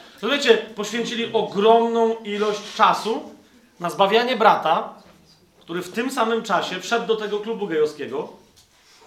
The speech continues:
głosił Ewangelię absolutnie hardkorowym transwestytom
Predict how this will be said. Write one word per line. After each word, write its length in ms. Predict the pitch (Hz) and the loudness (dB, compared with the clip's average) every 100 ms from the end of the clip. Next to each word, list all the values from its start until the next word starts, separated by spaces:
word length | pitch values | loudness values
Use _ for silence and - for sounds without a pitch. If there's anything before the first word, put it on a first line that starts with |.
| - | -20
głosił 440 | 120 185 247 185 226 | 2 6 6 4 0
Ewangelię 720 | 170 190 190 190 170 180 185 - | 2 2 2 2 2 0 -2 -10
absolutnie 520 | - 202 240 240 220 | -8 -6 -4 -2 -4
hardkorowym 640 | 196 202 - 185 190 190 | -2 -4 -4 -4 -2 -4
transwestytom 800 | 175 175 165 165 202 165 151 196 | -6 -6 -6 -8 -6 -2 -2 -2